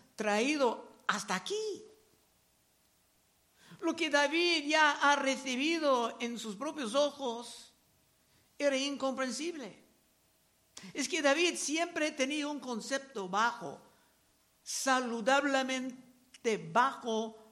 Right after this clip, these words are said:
de su propia persona. Como que cuando iba a casarse con la hija de Saúl. En primero de Samuel dieciocho, dieciocho dice, pero David respondió a Saúl, "¿Quién soy yo?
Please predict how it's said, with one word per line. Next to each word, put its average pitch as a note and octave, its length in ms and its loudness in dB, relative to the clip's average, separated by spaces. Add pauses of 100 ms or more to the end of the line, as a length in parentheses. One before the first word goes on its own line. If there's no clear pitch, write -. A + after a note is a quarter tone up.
(540)
de A#3+ 180 2
su A#3+ 160 0
propia A#3 440 2
persona. G#3+ 520 -4 (1700)
Como C4+ 220 0
que C4+ 140 -4
cuando B3 360 2
iba C#4+ 140 2
a A#3+ 80 0
casarse C#4 960 -2 (480)
con C4+ 220 2
la A#3+ 140 4
hija C#4 400 0
de A3 140 0
Saúl. A#3+ 580 -2 (800)
En G#3 100 -6
primero C4 380 2
de B3+ 140 2
Samuel B3 560 2
dieciocho, A#3+ 640 -2
dieciocho G#3+ 840 -4
dice, A3+ 600 -8 (160)
pero A#3+ 300 4
David B3 440 2
respondió A#3 840 0
a A#3+ 160 6
Saúl, A#3 420 -2
"¿Quién F#4+ 360 2
soy G#4 360 -4
yo? G4+ 580 -8